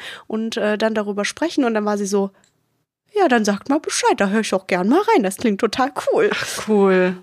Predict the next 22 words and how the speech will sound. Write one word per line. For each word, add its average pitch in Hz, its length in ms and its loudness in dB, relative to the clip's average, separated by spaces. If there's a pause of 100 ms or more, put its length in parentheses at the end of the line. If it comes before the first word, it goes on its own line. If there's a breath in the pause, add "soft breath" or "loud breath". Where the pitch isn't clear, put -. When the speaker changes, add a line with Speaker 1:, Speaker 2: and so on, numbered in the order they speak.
Speaker 1:
Und 285 160 0
es - 160 -4
kann 196 380 -2
sein, 233 340 2 (200)
dass - 160 -6
sie 415 140 2
dann 403 120 0 (180)
jetzt - 220 -10
vielleicht 294 600 2
auch - 360 0
reinhört. 226 1120 -2
Äh, 226 160 -8
Speaker 2:
Oh, 240 80 -2
das 208 240 -4
wär 202 160 -2
schon 247 220 0
krass. - 500 -4 (300)
Speaker 1:
Ja, 180 220 0
ich - 200 -16
bin 220 120 -8
ein 247 180 -4
bisschen, 247 340 -4